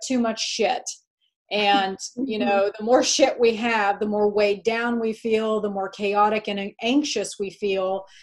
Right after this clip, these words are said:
Speaker 1: So I think we're gonna see a, a purging period as well, where, you know, people are stuck at home. I've been telling people, you know, uh, clean out your pantries and get 'em organized, clean out your garage, get it organized.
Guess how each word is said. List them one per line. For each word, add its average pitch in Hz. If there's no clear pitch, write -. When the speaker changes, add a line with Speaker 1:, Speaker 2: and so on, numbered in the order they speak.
Speaker 1:
So 220
I 220
think 277
we're 302
gonna 254
see 220
a, 208
a 202
purging 269
period 202
as 190
well, 208
where, 190
you 196
know, 196
people 233
are 214
stuck 208
at 202
home. 214
I've 262
been 269
telling 240
people, 240
you 220
know, 196
uh, 208
clean 277
out 262
your 240
pantries 247
and 214
get 202
'em 202
organized, 247
clean 233
out 214
your 202
garage, 247
get 214
it 202
organized. 233